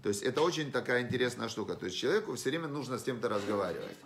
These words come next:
И обычно люди ведут беседы внутри себя сами с собой. То есть они себе рассказывают о себе, о жизни, о перспективах, о будущем, о других людях. То есть как бы идёт постоянный такой, э, беседа, внутри диалог. «Ну чего там,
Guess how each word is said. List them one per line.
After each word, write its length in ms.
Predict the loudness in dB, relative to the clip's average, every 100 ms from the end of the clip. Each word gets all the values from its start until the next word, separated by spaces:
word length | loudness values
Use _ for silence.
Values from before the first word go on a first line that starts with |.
| -14 -12 -14 0
И 80 | 4
обычно 400 | 4 2 2 2
люди 180 | 4 2
ведут 280 | 0 -2 -2
беседы 380 | 0 2 2
внутри 360 | 0 -2 -2 -4
себя 300 | -2 0 0
сами 260 | 0 -2 -4
с 80 |
собой. 360 | -4 -2 -2 -2
То 100 | -4
есть 180 | -4 -2
они 300 | -2 -2 -2
себе 320 | -2 4 4
рассказывают 800 | 4 2 2 2 2 4 4 4
о 80 | -2
себе, 480 | -2 -2 4 4 4
о 240 | 4 2
жизни, 560 | 2 0 0 -2 -4 -6 -10 -4
о 100 | 0
перспективах, 960 | 0 -2 -2 -4 -2 0 4 4 2 2
о 180 | 2
будущем, 600 | 2 0 0 -2 -2 -2 -2
о 40 |
других 360 | -2 -2 -2 -2
людях. 380 | 0 2 0 0
То 60 |
есть 120 | -2
как 160 | 0 0
бы 160 | 2 2
идёт 240 | 0 0
постоянный 520 | -2 2 2 2 0
такой, 340 | -4 0 0 -2 -6 -18 -4
э, 440 | 2 4 4 2 -4
беседа, 540 | -2 -2 2 2 4
внутри 380 | 0 -4 -2 2
диалог. 420 | 4 4 0 -2
«Ну 160 | -4 -4
чего 240 | 0 0
там, 320 | 2 0 -2